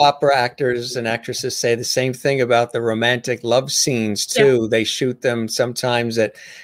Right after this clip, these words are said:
Speaker 1: seven o'clock in the morning, and it's freezing in the studio, and it's nothing like that warm, hot toddy in the fireplace and everything that you see building up to it.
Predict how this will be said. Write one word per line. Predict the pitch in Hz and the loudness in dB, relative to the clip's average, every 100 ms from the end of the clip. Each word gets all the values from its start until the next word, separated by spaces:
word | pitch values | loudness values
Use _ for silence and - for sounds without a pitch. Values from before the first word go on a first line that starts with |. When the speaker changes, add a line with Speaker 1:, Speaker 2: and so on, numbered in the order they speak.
| - | -10
Speaker 1:
seven | - 131 131 | 0 2 2
o'clock | 127 123 135 120 127 | 0 2 2 2 2
in | 120 | 0
the | |
morning, | 113 123 135 135 131 127 | 0 2 2 4 2 2
and | 117 | 0
it's | 107 - | -2 -6
freezing | - - - 151 151 156 143 143 139 139 | -10 -14 -4 2 4 4 6 6 6 4
in | 127 107 | 2 0
the | |
studio, | 107 - 156 156 143 139 131 131 127 120 | 0 0 2 2 4 6 6 8 8 6
and | 107 | 2
it's | 107 - | -4 -8
nothing | 117 123 196 - 131 113 110 101 - - - - | -4 2 2 2 -4 -2 -6 -8 -14 -20 -20 -4
like | 127 117 104 _ | 2 2 0 _
that | 120 107 | -2 -2
warm, | 107 120 135 135 123 117 113 | 0 2 4 4 2 -2 -6
hot | 107 123 127 - | -6 -4 -4 -4
toddy | - 131 127 120 113 | -2 0 2 0 -2
in | 107 | -4
the | 104 | -6
fireplace | - 135 127 120 - 123 113 110 - | 0 4 4 2 2 2 2 0 -2
and | 117 | 0
everything | 117 120 120 | 0 0 -2
that | 117 | -4
you | 113 110 | -4 -6
see | - 127 | -4 -4
building | 117 110 107 117 | 0 0 0 0
up | 175 - | -2 -2
to | 131 | 0
it. | 117 113 | 2 2